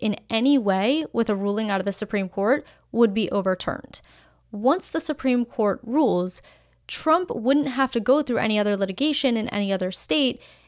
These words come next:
unless the Supreme Court left this as a state-by-state issue. In that case, yes, this issue would be litigated in each state, but if the Supreme Court rules one way or the other, you know,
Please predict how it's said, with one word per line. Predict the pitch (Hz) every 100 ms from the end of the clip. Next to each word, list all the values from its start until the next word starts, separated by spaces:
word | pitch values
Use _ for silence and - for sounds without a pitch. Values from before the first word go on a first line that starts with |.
| _ -
unless | 269 254 254 277 415 392 208 196 - - _
the | - -
Supreme | 262 269 254
Court | 240 247 226
left | 208 202 202 -
this | 196 190 -
as | 202
a | 202
state-by-state | 202 - - 202 190 - - 208 196 - 180 - -
issue. | 180 185 - - - - - _ -
In | 214 196 185
that | 226 262
case, | - 254 240 226 -
yes, | 208 190 - - -
this | - 202
issue | 202 - 208
would | 208 226
be | 240
litigated | 226 220 220 214 214
in | - 190
each | - 202 - -
state, | - - 208 269 339 - - _ -
but | 214
if | -
the | 196
Supreme | - - 330 349
Court | - 339 -
rules | 233 269 202
one | 196 202 233
way | 233
or | 226
the | 208 190
other, | 185 233 302 330 -
you | 208
know, | 180